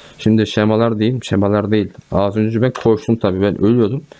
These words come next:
Kafa buluyorsunuz bende resmen. Resmen kafa bulunuyor bende şu an.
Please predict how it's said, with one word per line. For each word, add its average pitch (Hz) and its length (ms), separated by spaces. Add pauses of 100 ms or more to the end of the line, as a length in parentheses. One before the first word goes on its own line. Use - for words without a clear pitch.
(500)
Kafa 110 240
buluyorsunuz 98 360
bende 92 320
resmen. 113 480 (120)
Resmen 113 460
kafa 104 320
bulunuyor 95 360
bende - 220
şu - 160
an. 92 100